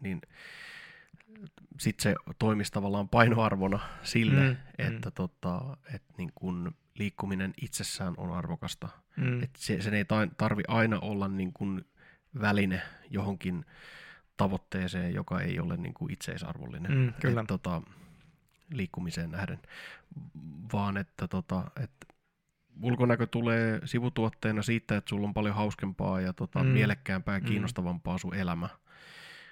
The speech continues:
Speaker 1: Ja tota, lihaskasvu tulee sivutuotteena ehkä siitä, no lihaskasvuun voi kyllä joutua näkemään niinku vaivaa ihan
Speaker 2: Mm, no,
Speaker 1: muuten,
Speaker 2: joo, joo.
Speaker 1: mutta siis semmonen tavallaan,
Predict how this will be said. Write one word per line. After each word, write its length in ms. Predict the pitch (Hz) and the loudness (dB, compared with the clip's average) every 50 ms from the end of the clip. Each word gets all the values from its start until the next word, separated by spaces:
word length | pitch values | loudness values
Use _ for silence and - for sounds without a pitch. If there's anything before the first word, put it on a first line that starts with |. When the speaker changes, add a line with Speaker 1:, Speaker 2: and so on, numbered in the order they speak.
| - _ _ _ | -20 _ _ _
Speaker 1:
Ja 120 | 101 92 - | -8 -8 -6
tota, 680 | - - 90 82 - - 92 92 92 90 90 90 87 - | -2 -4 -4 -4 -2 0 0 2 2 2 0 -2 -4 -4
lihaskasvu 540 | - 110 101 107 101 - - 104 - - 101 | -2 0 2 2 2 2 0 -2 -2 -2 -4
tulee 280 | - 110 107 104 104 | -2 0 2 2 2
sivutuotteena 720 | 98 104 104 107 - - 104 101 - _ - 104 104 104 104 | 2 0 -2 -2 -2 -2 -2 -2 -2 _ 0 0 0 0 -2
ehkä 200 | 101 - - 98 | -2 -2 -4 -2
siitä, 300 | - 113 113 - - 110 | 0 0 0 0 0 -2
no 160 | 107 98 - - 107 | -2 -2 -2 -4 -6
lihaskasvuun 580 | 101 104 110 104 - 98 - - 101 95 85 | -4 -4 -4 -2 -2 -2 -2 -2 -2 -4 -2
voi 160 | 80 87 92 90 | -2 -2 -4 -2
kyllä 220 | - 95 95 92 - - | -2 -2 -2 -4 -4 -6
joutua 340 | 101 95 92 - 101 92 92 | -6 -6 -4 -4 -6 -4 -4
näkemään 340 | 95 95 - 196 - 87 | -6 -4 -4 -4 -2 -2
niinku 220 | - 85 - - 92 | -4 -4 -6 -6 -4
vaivaa 380 | - - 87 76 71 71 71 | -4 -4 -4 -4 -4 -6 -4
ihan 180 | 80 98 98 - | -4 -4 0 2
Speaker 2:
Mm, 140 | 139 131 131 135 139 135 | 2 2 2 2 2 4
no, 120 | 131 - | 2 2
Speaker 1:
muuten, 160 | - 107 117 | 2 4 6
Speaker 2:
joo, 220 | 123 123 117 113 101 - - | 6 8 8 6 2 0 -2
joo. 140 | 120 113 113 | 0 2 2
Speaker 1:
mutta 160 | 110 104 107 | 2 2 0
siis 220 | 98 104 101 - | 0 0 0 2
semmonen 360 | - 107 107 107 104 107 101 - | 2 2 2 2 0 -2 -2 -2
tavallaan, 480 | 104 98 101 101 104 104 107 107 - | 0 0 0 2 2 0 0 -2 -4